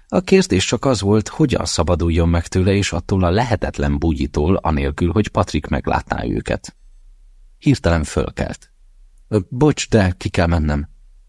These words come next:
Kirohant a fürdőszobába, és lázasan keresgélni kezdett. Szerencséje volt. Ott állt egy halom tiszta ruha, amit még nem ért rá elpakolni. Leküzdötte magáról, és a szennyes kosárba dobta a harisnyanadrágot és a tundrabugyit.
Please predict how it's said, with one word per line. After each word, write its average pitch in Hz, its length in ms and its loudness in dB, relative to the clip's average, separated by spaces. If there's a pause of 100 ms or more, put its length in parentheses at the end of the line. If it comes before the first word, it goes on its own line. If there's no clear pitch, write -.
(440)
Kirohant 76 440 2
a 78 40 2
fürdőszobába, 90 760 0
és 98 160 2
lázasan 73 520 0
keresgélni 69 600 -2
kezdett. - 520 -4 (420)
Szerencséje - 680 0
volt. 71 360 -4 (340)
Ott - 280 2
állt 95 200 2
egy 92 120 0
halom 78 380 2
tiszta 78 360 -4
ruha, 67 260 -4
amit 76 360 0
még 82 200 0
nem 76 160 2
ért 69 220 -2
rá 73 100 2
elpakolni. - 760 -4 (800)
Leküzdötte 80 720 0
magáról, 78 560 0
és 95 160 0
a 90 60 0
szennyes 71 420 -2
kosárba 71 440 -2
dobta 76 280 -2
a 73 40 -2
harisnyanadrágot 71 960 -2
és 87 160 0
a 82 60 0
tundrabugyit. - 880 -4